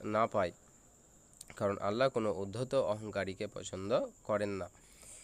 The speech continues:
এবার আমরা উনিশ নম্বর আয়াতটি দেখব। উনিশ নম্বর আয়াতে বলা হয়েছে, "পদচারণায় মধ্যম পন্থা অবলম্বন করবে এবং তোমার কণ্ঠস্বর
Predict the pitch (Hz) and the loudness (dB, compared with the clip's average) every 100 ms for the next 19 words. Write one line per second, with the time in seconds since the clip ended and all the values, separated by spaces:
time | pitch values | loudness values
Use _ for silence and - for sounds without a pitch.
0 | - - - - - - - - - - | -20 -20 -20 -20 -20 -20 -20 -20 -20 -20
1 | - - 131 131 - - 117 139 143 120 | -20 -20 -20 -20 -16 -6 4 6 8 6
2 | 98 95 - - - 110 123 - 143 127 | 6 4 2 -6 -6 -2 2 2 4 4
3 | 104 95 - 101 95 95 104 127 - - | 6 4 0 -4 -2 -2 0 -2 -4 -18
4 | - - - - - - - - - - | -20 -20 -20 -20 -20 -20 -20 -20 -20 -20
5 | - - 123 156 151 139 113 101 107 104 | -20 -6 -2 2 6 8 10 8 6 2
6 | 101 - - - - 107 104 120 156 143 | 2 -4 -18 -20 -8 0 4 4 2 0
7 | - 95 - 110 123 165 156 147 143 113 | 0 -2 0 4 4 6 8 8 8 6
8 | 104 - 107 104 104 151 151 131 113 113 | 4 0 0 0 0 0 4 2 4 4
9 | 92 95 107 117 127 127 139 147 170 208 | 4 6 4 4 4 4 4 4 2 0
10 | - 104 101 95 101 98 - 98 98 98 | -4 -2 0 0 0 0 0 -2 -2 -2
11 | 117 123 | 2 2